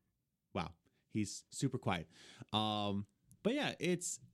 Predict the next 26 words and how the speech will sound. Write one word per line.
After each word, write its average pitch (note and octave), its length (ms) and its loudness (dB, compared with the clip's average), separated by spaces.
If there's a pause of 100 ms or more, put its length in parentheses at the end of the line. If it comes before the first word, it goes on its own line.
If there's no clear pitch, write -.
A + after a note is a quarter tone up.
(140)
I, C#3+ 180 -4
I D#3+ 120 6
think F#3 280 0
this D#3 200 4
is B2+ 100 -2
gonna C3+ 160 6
be A#2+ 140 4
good A2 180 2
for - 60 -8
preservation F2+ 520 0
of E2 140 -8
games, C3+ 460 2
but B2 360 2
here's C#3 240 4
the B2 60 -4
thing B2+ 200 4
about G#2 260 0 (1080)
Nintendo, A2+ 480 4
though. F#2+ 180 4
Nintendo C#3+ 400 4
is D#3+ 100 2
probably C3 260 2
the A2 160 4
most A2 260 4
collectible F#2+ 460 0
systems F#2 560 -2